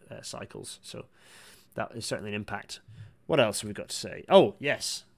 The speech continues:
Solidarity to, um, to the U C U, to everyone who's striking today, um, at the, at universities and colleges across the country. Um, universities U K are an absolute shambles. The whole industry is an absolute shambles.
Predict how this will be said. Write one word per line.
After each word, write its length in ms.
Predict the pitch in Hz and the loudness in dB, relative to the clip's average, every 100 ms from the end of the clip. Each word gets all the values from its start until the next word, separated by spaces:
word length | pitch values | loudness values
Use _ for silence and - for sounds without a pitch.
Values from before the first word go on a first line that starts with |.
| - | -12
Solidarity 680 | - 190 185 165 180 - 120 | 2 8 10 12 12 8 2
to, 360 | - 123 123 123 | 4 4 6 6
um, 340 | 123 120 107 | 4 0 -2
to 120 | - | -2
the 80 | 127 | 2
U 140 | 139 139 | 4 4
C 160 | 147 | 6
U, 120 | 143 120 | 4 6
to 120 | 156 | 6
everyone 260 | 147 147 | 6 6
who's 140 | 135 120 | 4 4
striking 440 | - 135 127 127 | 4 4 4 0
today, 420 | 117 107 107 104 - | -2 0 0 -2 -4
um, 400 | 110 107 107 110 - - - - - - | 2 2 2 -6 -12 -20 -20 -20 -16 0
at 200 | 131 107 | 0 2
the, 420 | 127 120 120 120 - | 2 4 6 4 4
at 140 | 135 | 2
universities 500 | 131 123 131 120 120 131 - | 4 4 4 4 0 -2 -2
and 200 | 117 - | -2 2
colleges 340 | 135 120 120 | 4 4 2
across 280 | 117 135 - | 0 -2 0
the 40 | |
country. 640 | 127 151 135 143 135 127 - | 4 4 6 6 6 2 -4
Um, 600 | 110 107 107 113 113 110 - _ _ - - - - _ _ - | -6 0 2 2 -2 -6 -12 _ _ -20 -20 -20 -20 _ _ 2
universities 520 | 147 147 143 - 123 | 6 8 8 6 2
U 80 | 123 | 2
K 320 | 123 127 123 | 6 8 8
are 60 | 120 | 8
an 60 | |
absolute 360 | 120 - 113 104 | 4 -2 -6 -4
shambles. 640 | - 170 160 147 147 147 123 | 4 4 4 2 4 2 2
The 100 | 123 | 6
whole 220 | 123 123 | 8 8
industry 540 | 131 120 - 131 123 | 6 2 4 4 6
is 120 | 123 | 4
an 60 | 123 | 0
absolute 380 | 113 - 87 87 | -4 -6 -6 -2
shambles. 840 | - 131 127 120 120 120 - - | 2 2 4 2 4 2 -2 -6